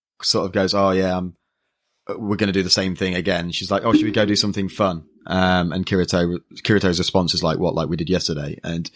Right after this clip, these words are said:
you can see it's sort of grating on, on him a little bit. But later on, and even, even when we go to, like, Gun Gale and stuff, like, further down the le-, further down the line, they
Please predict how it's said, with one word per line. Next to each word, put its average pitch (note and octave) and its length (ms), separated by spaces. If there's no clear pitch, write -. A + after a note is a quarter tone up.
you A2 240
can A#2 140
see B2+ 220
it's - 160
sort A2+ 220
of G2 60
grating G#2 420
on, F#2+ 160
on F#2+ 100
him A2 180
a A2+ 40
little C3 200
bit. D#3 220
But C3 280
later C3 440
on, F#2+ 440
and A#2 180
even, A#2+ 380
even B2+ 260
when A2 120
we A2 60
go G#2+ 160
to, A2 100
like, G2 260
Gun B2 200
Gale F#2 240
and E2+ 100
stuff, - 240
like, F#2+ 200
further G2 260
down F#2 260
the G2 120
le-, G#2 260
further G#2+ 240
down F#2 140
the F2+ 80
line, F2 340
they A2+ 120